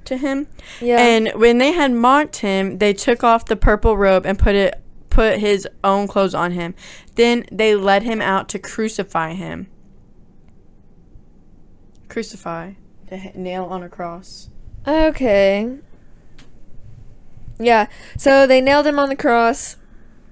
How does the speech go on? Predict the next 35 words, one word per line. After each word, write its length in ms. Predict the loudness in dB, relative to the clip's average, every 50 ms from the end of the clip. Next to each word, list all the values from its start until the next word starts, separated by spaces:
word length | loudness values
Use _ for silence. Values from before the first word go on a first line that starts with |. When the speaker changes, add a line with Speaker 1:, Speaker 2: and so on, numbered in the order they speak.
| -20 -20 -20 -12 -4
Speaker 1:
And 220 | -2 -2 -2 0 0
then 500 | 0 2 2 2 2 0 -2 -6 -8 -12 -14 -8
right 220 | 0 0 0 0 0
before, 560 | -4 -10 -6 -4 -2 -2 0 -2 -2 -4 -6 -10 -18 -20 -20 -20 -20 -20 -20 -10 0
okay, 180 | 0 2 2 4
so 140 | 4 2 2
all 200 | 4 4 2 4
Speaker 2:
Okay, 280 | 4 4 4 4 4
the 180 | 4 4 4 4
weird 340 | 4 4 2 2 0 0 -2
part 260 | -2 0 0 2 2
is 300 | 4 2 2 2 0 -2
that 180 | -2 -2 -2 0
we're 100 | -4 -4
talking 380 | -2 -2 -2 -2 -2 -4 -6 -2
about 220 | -2 -2 -4 0
this. 280 | 0 0 0 0 -2 -6 -10 -14 -18 -18 -20 -20 -20 -20 -12 -4
I'm 180 | -2 -2 0 2
reading 240 | 0 0 0 -2 -2
this 160 | -2 -4 -2
book 340 | 0 0 0 0 -2 -4 -6
called 420 | -2 2 2 4 4 4 2 0 0
Is 180 | 0 0 0 0
Heaven 520 | -2 -2 -2 0 0 0 -2 -2 -4 -8 -12 -18 -20 -8
Real? 400 | -2 0 2 2 2 2 0 -2 -6 -10 -8 -8
Speaker 1:
Mm-hmm. 280 | -6 -6 -6 -6 -8 -10 -14 -16 -6 -2
Speaker 2:
With 240 | 0 0 0 0
the 80 | -2 -6
little 360 | -6 -4 -4 -4 -4 -4 -4 -6
boy. 300 | -4 -4 -2 0 2 2
Speaker 1:
Boy. 240 | 2 0 -2 -4 -10 -16 -16 -18 -18 -18 -18 -20 -20 -18 -12 -4
Speaker 2:
And 760 | 0 2 4 4 4 4 4 4 4 2 2 2 0 -2 -6 -10 -14 -20 -20 -20 -18 -8 0
in 240 | 2 2 2 2 2
the 100 | 2 0
book, 600 | 4 4 4 6 6 6 6 4 2 0 -6 -18